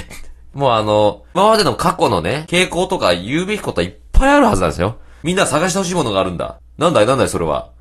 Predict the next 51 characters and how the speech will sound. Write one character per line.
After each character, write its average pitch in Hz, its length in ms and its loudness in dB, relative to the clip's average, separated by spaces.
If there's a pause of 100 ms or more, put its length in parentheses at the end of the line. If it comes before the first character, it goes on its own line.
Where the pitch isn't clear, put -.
(220)
「そ - 100 -2
れ 180 80 4
は 147 60 2
一 - 20 -10
体 165 80 2
何 160 160 2
な 127 80 2
ん 85 60 -4
だ 73 100 0
い？」 87 140 -10 (240)
「い 101 40 -4
や、 98 160 -4 (460)
何 170 200 0
か 104 120 2
は 78 80 2
わ 73 120 -2
か 90 120 -4
ら 82 120 0
な 76 100 -12
い。」 - 40 -20 (140)
「は？ 113 260 0
は？」 139 300 -4 (380)
み 123 80 -6
ん - 20 -4
な、 131 80 -4
「は？」 160 260 0
み 117 80 -6
た - 60 -8
い - 20 -12
な - 60 -14
顔 69 120 -8
し - 80 -14
て - 40 -16
る。 - 80 -20 (100)
「は？ - 260 -10 (880)
そ - 80 -18
れ 117 60 -14
ど 101 100 -4
こ 113 100 -4
に 120 60 0
あ 127 80 2
ん 85 100 -6
の？」 107 140 -14 (300)
「そ - 140 -10
れ 107 60 -6
も 87 340 -2
わ 90 100 -6
か 85 120 2
ん 78 60 -4
な - 80 -12
い。」 - 60 -20